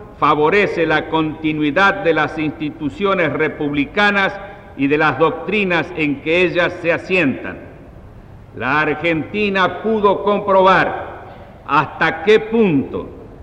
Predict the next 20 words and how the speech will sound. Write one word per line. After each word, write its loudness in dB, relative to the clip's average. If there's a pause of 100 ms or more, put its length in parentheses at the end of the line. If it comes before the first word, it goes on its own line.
el -2
quebrantamiento 2
de 2
los 2
derechos 2
del 2
pueblo 2
a 2
elegir 0
sus -2
gobernantes 2 (460)
implicó -2
siempre 0
entrega 2
de 6
porciones 0
de 0
soberanía 0
al 2
extranjero, 0